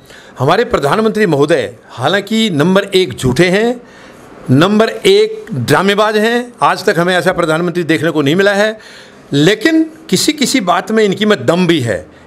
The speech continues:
इन्होंने एक बात बहुत अच्छी कही थी, जब इन्होंने प्रधानमंत्री का पद ग्रहण किया तो पूरे देश को इन्होंने आगाह करने की कोशिश की थी। देशवासी शायद समझे नहीं इनका इशारा। इन्होंने ये कहा था,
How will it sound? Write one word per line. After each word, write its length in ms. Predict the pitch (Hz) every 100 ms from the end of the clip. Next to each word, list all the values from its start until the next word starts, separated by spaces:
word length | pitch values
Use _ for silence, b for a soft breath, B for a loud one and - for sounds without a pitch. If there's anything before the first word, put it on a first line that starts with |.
| -
इन्होंने 320 | 185 202 208
एक 100 | 196
बात 340 | 185 196 135 110
बहुत 280 | 135 254
अच्छी 200 | 262 -
कही 200 | 185 156
थी, 120 | 143 175
जब 160 | 175
इन्होंने 240 | 175 156 170
प्रधानमंत्री 580 | 160 143 160 170 151
का 100 | 165
पद 240 | 151 170 135 107
ग्रहण 320 | 120 123 226
किया 400 | 214 156 120 190 202 B B B -
तो 60 |
पूरे 280 | 208 208 277
देश 340 | - 139 247 240
को 140 | 240
इन्होंने 240 | 214 202
आगाह 320 | 220 175 185 220
करने 260 | 196 208
की 100 | 214
कोशिश 360 | 180 185 180 -
की 200 | 202 208
थी। 220 | 139 110
देशवासी 480 | 107 156 190 156 165
शायद 220 | 160 160
समझे 380 | 120 147 147 196
नहीं 120 | 175
इनका 200 | 147 127
इशारा। 420 | 110 117 147 226 226 B B B
इन्होंने 320 | 196 208 247
ये 160 | 247 202
कहा 240 | 139 123
था, 480 | 127 180 262 285 -